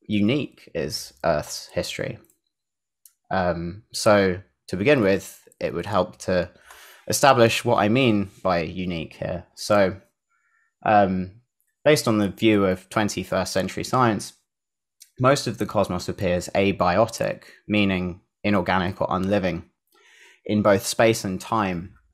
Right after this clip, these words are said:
Uh, but Earth is the one place we know of where something historically novel has happened relative to this unliving past and backdrop. That is, life has emerged and taken hold. And what makes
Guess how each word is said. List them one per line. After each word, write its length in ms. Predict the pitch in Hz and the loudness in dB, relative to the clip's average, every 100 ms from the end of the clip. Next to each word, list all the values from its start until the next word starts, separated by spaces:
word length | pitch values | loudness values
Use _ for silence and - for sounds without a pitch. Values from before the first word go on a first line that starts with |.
| - | -4
Uh, 340 | 95 90 - - _ _ _ | -2 -2 -6 -12 _ _ _
but 380 | 113 107 - - - | 6 6 4 -4 2
Earth 360 | 123 131 127 | 4 4 2
is 240 | 113 101 98 | -2 -2 -4
the 100 | 101 | -4
one 320 | 92 101 107 | 0 0 0
place 420 | - 104 92 - | 0 0 0 -4
we 200 | 90 92 | -6 -4
know 260 | 92 107 110 | -2 2 2
of 340 | 90 90 - | 0 -6 -12
where 280 | 95 92 90 | -6 -4 -4
something 580 | 90 107 95 92 90 87 _ - | -6 -6 -4 -6 -6 -8 _ -10
historically 520 | 90 107 95 - 90 | -4 0 0 0 -4
novel 560 | 95 139 156 101 90 _ _ - | 0 2 4 2 0 _ _ -14
has 80 | 87 | -8
happened 460 | 87 - 90 92 | -8 -8 -6 -2
relative 500 | 98 107 104 - 90 | 4 4 4 -2 -8
to 140 | - 95 | -8 -8
this 240 | 90 - | -6 -4
unliving 560 | 90 98 95 92 90 87 | -2 0 0 -2 -4 -8
past 460 | - 90 85 - | -4 -2 -2 -4
and 120 | 90 90 | -8 -2
backdrop. 600 | 95 - 87 87 - _ _ _ _ _ _ _ _ - | -2 -2 -4 -4 -4 _ _ _ _ _ _ _ _ -2
That 200 | 92 - | -2 -2
is, 240 | 90 82 | -4 0
life 420 | 101 110 98 - - | 4 4 2 -4 -8
has 120 | 98 | -6
emerged 540 | 90 85 80 78 - - | -4 -4 -2 -4 -6 -10
and 280 | - 98 _ - | -10 -10 _ -8
taken 300 | - 85 87 | -4 -4 -2
hold. 400 | 107 120 - - _ _ _ _ _ _ - - _ _ - | 0 0 0 -10 _ _ _ _ _ _ -20 -20 _ _ -2
And 100 | 113 | 2
what 100 | 139 | 4
makes 460 | 135 113 - - | 4 2 -2 -8